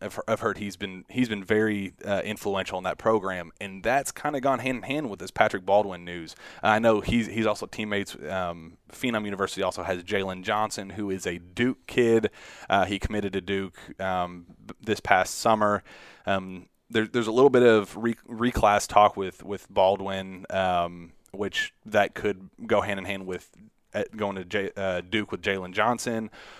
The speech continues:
or, you know, if Kentucky doesn't end up getting Kuminga,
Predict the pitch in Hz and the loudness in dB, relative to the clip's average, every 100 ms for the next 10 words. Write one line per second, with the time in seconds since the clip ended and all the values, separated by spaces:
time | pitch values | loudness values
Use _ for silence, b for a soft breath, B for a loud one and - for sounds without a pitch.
0 | B 104 107 107 101 98 92 - 104 98 | B -2 2 2 2 0 -4 -8 -10 -8
1 | 92 - - 101 - - - 110 104 110 | -8 -8 -4 -4 -4 -16 -8 -4 4 4
2 | 117 107 101 98 101 98 98 107 98 - | 6 2 2 0 -4 -6 -2 -4 -4 -8
3 | 98 110 120 117 113 110 | -6 -4 4 8 10 8